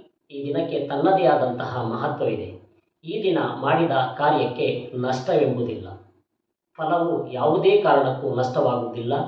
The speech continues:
ನಿರಂತರವಾಗಿ ಒಳಿತಾಗುತ್ತದೆ. ಆ ಕಾರಣದಿಂದ ಅಕ್ಷಯ, ಅಕ್ಷಯ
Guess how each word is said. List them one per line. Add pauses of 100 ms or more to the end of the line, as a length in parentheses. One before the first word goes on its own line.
(280)
ನಿರಂತರವಾಗಿ
ಒಳಿತಾಗುತ್ತದೆ. (800)
ಆ
ಕಾರಣದಿಂದ (520)
ಅಕ್ಷಯ, (440)
ಅಕ್ಷಯ